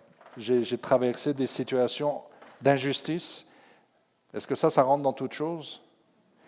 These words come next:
Est-ce que les bons coups, les victoires, ça rentre dans toute chose ? Il nous dit toute chose.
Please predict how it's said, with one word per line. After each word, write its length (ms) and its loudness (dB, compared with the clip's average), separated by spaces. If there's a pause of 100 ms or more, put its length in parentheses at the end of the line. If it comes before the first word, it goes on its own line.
(440)
Est-ce 120 -6
que 100 0
les 100 6
bons 260 2
coups, 280 -4
les 60 -2
victoires, 460 2
ça 120 0
rentre 180 -2
dans 100 -2
toute 180 -6
chose ? 440 -6 (1500)
Il 100 -4
nous 140 -2
dit 180 -2
toute 220 -8
chose. 480 -6